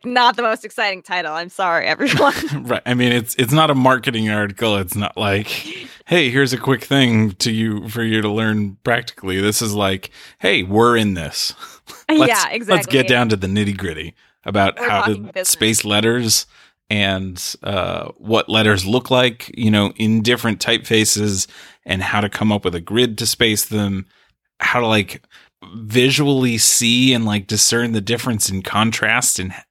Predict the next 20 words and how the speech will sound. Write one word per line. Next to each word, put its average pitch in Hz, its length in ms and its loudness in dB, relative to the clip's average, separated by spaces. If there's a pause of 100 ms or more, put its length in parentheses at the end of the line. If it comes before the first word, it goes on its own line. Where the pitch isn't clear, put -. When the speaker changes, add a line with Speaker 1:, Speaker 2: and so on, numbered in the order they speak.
(160)
Speaker 2:
and 98 160 -8
how 98 200 -4
to 98 80 -4
handle 110 380 0
that, 135 280 2
right? 117 300 -2 (400)
Speaker 1:
Yeah. 226 480 2 (100)
Yeah. 349 340 2
No, 349 120 4 (260)
I, 359 120 2
it's, - 260 -6
re-, 294 140 -2
it's - 180 -6
really 277 160 4
good. 175 340 2
It's 202 140 -6
by 254 220 2
the 240 500 2
foundry 208 400 0
Fontsmith. 196 720 0